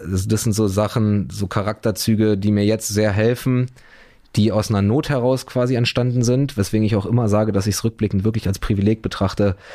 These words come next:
so unterprivilegiert aufgewachsen zu sein, wie ich's bin. Weil das einfach manche Sachen schult.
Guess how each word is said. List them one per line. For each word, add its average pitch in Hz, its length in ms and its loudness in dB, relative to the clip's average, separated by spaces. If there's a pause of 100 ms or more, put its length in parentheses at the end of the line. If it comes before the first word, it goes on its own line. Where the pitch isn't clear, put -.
(220)
so - 360 0 (420)
unterprivilegiert 110 720 0
aufgewachsen 98 500 -2
zu 101 100 0
sein, 95 220 2
wie 95 40 2
ich's 92 120 -2
bin. 127 260 0 (1200)
Weil 85 180 -2
das 92 140 -4
einfach 98 260 0
manche 98 220 0
Sachen 95 300 2
schult. - 520 0